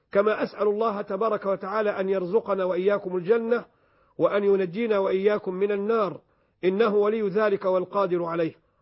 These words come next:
اللهم ارحمنا فإنك بنا راحم، ولا تعذبنا فأنت علينا قادر. اللهم إنا نعوذ بك من سوء القضاء. اللهم اقسم لنا من خشيتك ما تحول به بيننا وبين معصيتك،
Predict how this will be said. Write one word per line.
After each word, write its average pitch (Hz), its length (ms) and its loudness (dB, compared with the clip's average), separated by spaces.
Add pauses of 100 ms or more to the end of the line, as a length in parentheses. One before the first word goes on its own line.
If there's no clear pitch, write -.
اللهم 190 380 2
ارحمنا 196 460 0
فإنك 190 460 -2
بنا 208 260 0
راحم، 220 480 2 (440)
ولا 208 240 6
تعذبنا 190 600 -2
فأنت 190 380 -4
علينا 202 380 2
قادر. 220 540 2 (400)
اللهم 202 380 2
إنا 220 300 0
نعوذ 214 360 0
بك 233 180 -4
من 202 180 -2
سوء 208 220 0
القضاء. 208 520 -2 (380)
اللهم 202 360 2
اقسم 202 300 -2
لنا 220 200 0
من 196 140 0
خشيتك 202 560 -2
ما 175 160 0
تحول 202 360 -2
به 202 240 0
بيننا 196 400 0
وبين 196 280 2
معصيتك، 220 580 0